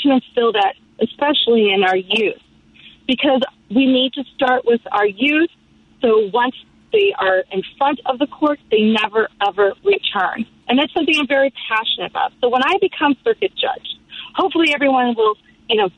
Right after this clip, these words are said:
get out to vote, 'cause it's really important, because unless our Democrats come out to vote, and this will be, if I win, or I should say when I win, I will be the first Hispanic woman ever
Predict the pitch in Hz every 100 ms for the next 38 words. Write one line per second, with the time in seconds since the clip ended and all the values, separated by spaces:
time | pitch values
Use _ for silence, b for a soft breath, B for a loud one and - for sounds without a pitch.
0 | - 277 277 277 254 202 233 262 - 240
1 | 226 - 208 285 285 262 - 269 269 285
2 | 285 B B - 240 294 247 254 240 254
3 | 339 - _ _ _ - 262 277 269 269
4 | 254 247 220 - 240 226 247 - 269 233
5 | 311 311 370 - - _ _ _ _ _
6 | - 247 302 - 285 311 320 226 190 -
7 | _ _ - - 254 269 302 339 302 220
8 | 226 - _ - 165 160 - 170 - 403
9 | - 233 196 180 220 254 220 190 170 165
10 | 170 - B B _ - 302 359 269 285
11 | 277 262 _ - 285 320 - 277 _ 269
12 | 262 262 240 226 240 180 - - 254 202
13 | 196 -